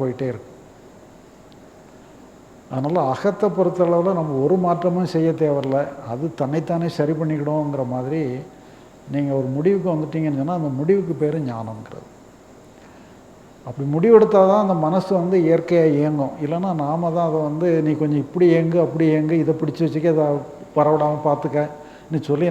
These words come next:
நாம வந்து இது பண்ணிக்கிட்டே இருப்போம். அதனால நாம வந்து இந்த மனதினுடைய சுதந்திரமான இயக்கத்துல நம்ம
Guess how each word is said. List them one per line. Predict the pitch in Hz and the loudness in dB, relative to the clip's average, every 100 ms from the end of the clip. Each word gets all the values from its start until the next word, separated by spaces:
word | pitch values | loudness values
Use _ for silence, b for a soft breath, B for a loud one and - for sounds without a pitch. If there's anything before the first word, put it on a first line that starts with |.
| 147 | 0
நாம | 139 135 | -2 -4
வந்து | 131 143 143 | -4 -2 -2
இது | 135 | -2
பண்ணிக்கிட்டே | 127 120 110 117 | -6 -8 -10 -12
இருப்போம். | 98 - - - - B B B B B B B B - - - - - - - - - | -14 -20 -20 -20 -20 B B B B B B B B -20 -20 -20 -20 -20 -20 -20 -20 -8
அதனால | 135 143 170 185 | -2 0 2 2
நாம | 156 143 135 | 0 -2 -4
வந்து | 143 175 147 143 - - | -2 0 0 -2 -8 -12
இந்த | 127 113 | -10 -8
மனதினுடைய | 120 143 180 180 180 170 160 156 135 127 | -6 -4 -2 0 0 2 2 2 0 -4
சுதந்திரமான | 143 135 165 170 165 160 165 160 139 | -4 -2 0 2 0 0 -2 -2 2
இயக்கத்துல | 156 160 165 170 175 | 0 2 0 0 0
நம்ம | 160 143 | 0 -4